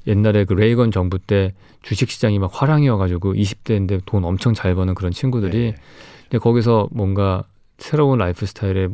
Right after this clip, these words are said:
Speaker 1: 모델을 찾은 거죠.
Speaker 2: 음.
Speaker 1: 그래서 그 사람들 가서 산 건데 그렇게 하는 게 저는 훨씬 더 나을 것 같아요.
Speaker 2: 예. 뭐 지금 법적인 문제만 좀 털어주면은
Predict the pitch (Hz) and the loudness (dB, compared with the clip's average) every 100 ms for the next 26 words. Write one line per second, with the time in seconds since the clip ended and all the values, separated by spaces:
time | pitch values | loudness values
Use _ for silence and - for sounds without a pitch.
0 | 147 143 104 101 92 - 190 151 92 87 | -4 0 2 0 -2 -4 -4 -4 -6 -12
1 | 98 101 90 85 78 76 135 117 117 131 | -12 -10 -10 -10 -12 -8 -2 0 2 2
2 | 127 110 98 147 139 98 127 101 - - | 2 2 0 -2 -2 0 0 -2 -6 -18
3 | - - - 139 165 156 156 147 165 147 | -20 -18 -2 2 2 0 0 2 2 2
4 | 143 123 110 113 104 98 - _ 185 165 | 2 2 0 0 -2 -4 -14 _ -8 -6
5 | 175 156 139 92 98 104 - - - - | -2 -2 -2 -4 -6 -8 -8 -14 -20 -20
6 | - 95 87 78 73 69 _ _ _ - | -8 -4 -4 -6 -12 -18 _ _ _ -20
7 | - - - 127 113 135 135 123 123 175 | -20 -20 -12 -8 -4 -2 -2 -2 0 0
8 | 175 180 190 214 208 190 190 - - - | 2 -2 -2 -2 -2 -4 -10 -20 -20 -20
9 | - - 190 196 175 131 120 143 87 | -20 -6 -2 -2 -2 -2 0 -2 -4